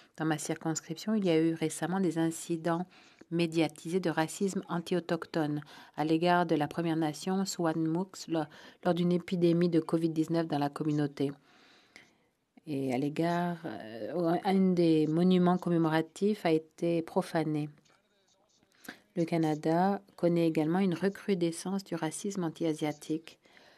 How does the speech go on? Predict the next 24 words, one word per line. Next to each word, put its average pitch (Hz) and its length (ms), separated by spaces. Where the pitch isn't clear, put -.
Le 190 80
racisme 196 600
fait 180 140
partie 180 340
de 185 80
notre 175 240
histoire 180 420
et 175 60
de 156 60
notre 151 280
présent. 160 560
Nous 170 60
n'aimons 165 360
pas 175 340
nous 156 180
voir 143 240
ainsi, 143 540
mais 170 100
il 165 80
est 165 180
essentiel 165 720
d'enlever 165 400
les 156 200
œillères, 151 540